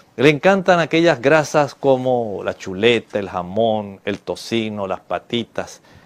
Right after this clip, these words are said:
¿Sabe usted que las grasas saturadas van a tener un a-,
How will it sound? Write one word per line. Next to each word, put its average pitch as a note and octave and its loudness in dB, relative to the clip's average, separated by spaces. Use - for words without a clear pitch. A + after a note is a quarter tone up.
¿Sabe F3 6
usted F#3 2
que D3+ 0
las B2 2
grasas C3 2
saturadas F#2+ 0
van D3 4
a F#3 0
tener E3 2
un G3 0
a-, C3+ 8